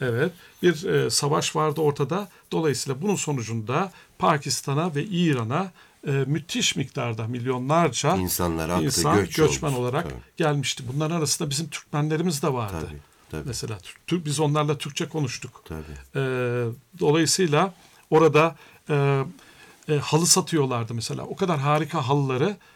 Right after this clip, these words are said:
Speaker 1: bakın, e, o kültürü, halı yapma kültürünü Afganistan'dan İran'a taşımışlar, Pakistan'a taşımışlar.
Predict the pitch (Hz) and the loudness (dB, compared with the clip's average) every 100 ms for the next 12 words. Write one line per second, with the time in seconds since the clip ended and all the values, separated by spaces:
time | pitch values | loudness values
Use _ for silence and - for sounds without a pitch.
0 | _ - 117 147 143 262 147 - 151 - | _ -16 -4 -4 -4 -6 -4 -4 -4 -2
1 | 156 - 127 147 127 131 151 143 - - | -2 -2 -2 -2 -2 0 0 -2 -8 -6
2 | 117 - 123 - 139 117 123 139 202 - | -6 -6 -8 -4 -4 -4 -4 -2 -4 -6
3 | - - 127 - 139 117 143 131 131 190 | -16 -8 -8 -4 -2 -2 -4 -2 -2 -2
4 | 208 135 127 123 113 113 123 107 - 139 | 0 0 0 -4 -6 -8 -8 -8 -6 -6
5 | - - _ - 131 120 - 127 123 131 | -8 -14 _ -4 -4 -2 -6 -6 -8 -10
6 | 143 139 - 120 | -8 -10 -10 -12